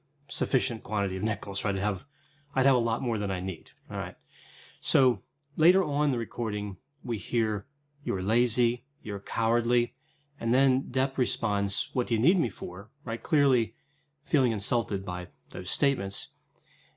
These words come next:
And Amber says, she wants him to fight for the relationship. This occurs many times, this statement that she makes. So it would seem perhaps there's a sense of insecurity, and that does seem to be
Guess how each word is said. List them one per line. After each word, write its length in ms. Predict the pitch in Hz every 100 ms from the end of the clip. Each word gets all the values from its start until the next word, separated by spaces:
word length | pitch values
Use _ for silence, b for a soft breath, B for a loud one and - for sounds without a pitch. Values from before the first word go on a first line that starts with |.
| b
And 400 | 160 131 127 131 - _ - -
Amber 300 | 160 143 135
says, 580 | - 123 117 104 - - - _ _ _ -
she 220 | - -
wants 260 | 117 113
him 80 | 117
to 80 | 101
fight 300 | - 107 110
for 180 | - 101
the 80 | 95
relationship. 680 | 92 98 - - - -
This 280 | 143 - - -
occurs 460 | 135 - 117 104 -
many 220 | 117 107
times, 460 | - 98 - -
this 140 | 110 98
statement 420 | - 104 104 101
that 120 | -
she 120 | -
makes. 420 | 101 - - - - b b
So 260 | - 196
it 40 | 170
would 120 | -
seem 400 | - 170 165 156
perhaps 500 | 143 123 127 - -
there's 180 | 117 110
a 40 |
sense 280 | - 113 117
of 100 | 101
insecurity, 720 | 95 - - 139 131 127 131 b b b
and 120 | 120 113
that 140 | 107
does 220 | 123 117
seem 180 | - 110
to 60 | 104
be 340 | 104 101